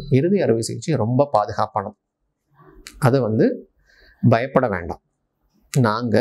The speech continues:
இருதய அறுவை சிகிச்சை இங்க ப-, பத்து வருடங்களாக ரொம்ப சிறப்பான முறையில பண்ணிட்டு இருக்கிறோம். பேஷண்ட் ஆபரேஷன் பண்ணிட்டு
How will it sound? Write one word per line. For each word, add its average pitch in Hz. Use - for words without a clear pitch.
இருதய 180
அறுவை 127
சிகிச்சை 120
இங்க 127
ப-, 123
பத்து -
வருடங்களாக 117
ரொம்ப 160
சிறப்பான 151
முறையில 117
பண்ணிட்டு 107
இருக்கிறோம். 107
பேஷண்ட் 170
ஆபரேஷன் 151
பண்ணிட்டு 110